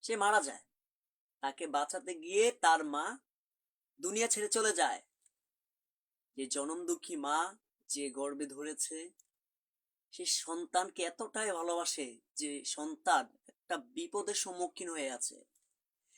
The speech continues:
সেই মা তার জীবনের ঝুঁকি নিয়ে, জীবনকে বাজি রেখে, বিসর্জন দিয়ে তার সন্তানকে বাঁচাতে গিয়েছে।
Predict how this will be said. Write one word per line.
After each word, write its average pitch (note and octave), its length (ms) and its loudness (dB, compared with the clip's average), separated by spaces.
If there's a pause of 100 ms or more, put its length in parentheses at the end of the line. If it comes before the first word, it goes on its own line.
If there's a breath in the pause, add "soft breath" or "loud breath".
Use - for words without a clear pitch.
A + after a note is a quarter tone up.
(720 soft breath)
সেই B3+ 280 6
মা F3 360 4 (140)
তার D#3+ 200 4
জীবনের G#3+ 540 -2 (500)
ঝুঁকি G#3 300 0
নিয়ে, F3+ 360 -2 (420)
জীবনকে F3 460 -2
বাজি D#3 360 0
রেখে, D#3+ 360 -2
বিসর্জন F3 600 -2
দিয়ে D#3+ 120 -4
তার D#3 120 -4
সন্তানকে E3+ 640 -6
বাঁচাতে C#3 420 -4
গিয়েছে। C3+ 460 -6